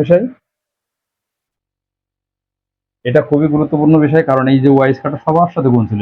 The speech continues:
এই যে সবার সাথে ছিল বলেই তো হয়েছিল, কারণ এটা কিন্তু সবার সাথে গুণ আকার রাখতে হবে। হ্যাঁ, সেই ক্ষেত্রে দেখো, এই ব্র্যাকেট আর এই ব্র্যাকেট, মিডল টার্ম সবসময় দুই ব্র্যাকেট এক হয়, আর এক হলে এক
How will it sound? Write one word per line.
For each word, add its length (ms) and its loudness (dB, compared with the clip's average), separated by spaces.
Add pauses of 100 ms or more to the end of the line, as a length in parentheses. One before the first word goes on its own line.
এই 80 -4
যে 60 -20 (180)
সবার 300 -2
সাথে 260 -4
ছিল 200 -2
বলেই 220 2
তো 60 2 (100)
হয়েছিল, 300 -2 (540)
কারণ 140 0 (120)
এটা 140 0
কিন্তু 200 0
সবার 180 -2
সাথে 140 0
গুণ 180 0
আকার 180 0 (100)
রাখতে 340 -6
হবে। 180 -10 (540)
হ্যাঁ, 160 0 (640)
সেই 120 2
ক্ষেত্রে 320 0 (1000)
দেখো, 220 -2 (200)
এই 100 4
ব্র্যাকেট 340 0
আর 100 2
এই 120 2
ব্র্যাকেট, 260 0
মিডল 220 4
টার্ম 160 0
সবসময় 320 -2
দুই 160 2
ব্র্যাকেট 260 0 (120)
এক 120 -4
হয়, 160 -2 (480)
আর 80 -8 (200)
এক 120 -2
হলে 180 2 (920)
এক 100 -4